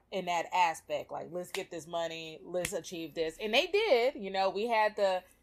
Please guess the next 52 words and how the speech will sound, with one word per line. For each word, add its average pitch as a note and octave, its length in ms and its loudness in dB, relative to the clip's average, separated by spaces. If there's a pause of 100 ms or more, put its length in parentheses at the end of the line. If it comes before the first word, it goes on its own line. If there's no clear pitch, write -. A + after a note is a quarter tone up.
(180)
you G3 120 -4
know, G3 300 4
lived F#3+ 280 0
in F#3+ 100 -8
the F#3 60 -6
suburbs, F3+ 1040 2
the F#3 60 -4
big F3+ 260 -2
house, F3 680 6
you F3+ 80 -12
know, D#3+ 260 2
whatever, E3+ 360 2
whatnot. D#3+ 420 -2
They, E3 120 -2
you E3 220 -12
know, E3 120 -2
they D#3+ 120 -2
worked D3+ 280 -8
hard B3 280 4
for E3 120 -6
that. D#3+ 280 -6 (500)
Well, F#3 200 4
when F#3 140 -2
my E3+ 120 0
mom G3+ 680 2 (800)
stopped F3+ 580 6 (240)
working F3+ 360 -4
on E3 180 -8
the, D3+ 140 -10 (120)
on E3 220 0
the D3+ 80 -8
road, G3 560 -2
she - 140 -12
didn't E3 220 -6
work A#3 280 0
for E3+ 120 0
a D3+ 60 0
while D3+ 240 2 (120)
'cause D3+ 160 -18
she - 100 -14
didn't D#3 160 -8
have D3+ 100 -2
the C#3+ 80 -8
job. D3 380 2
But D#3 100 0
my D#3 100 -6
stepdad E3+ 640 2
always D#3 340 2
provided. D3+ 680 -2
He D#3 120 -4
always F3 360 4
worked, E3 480 -4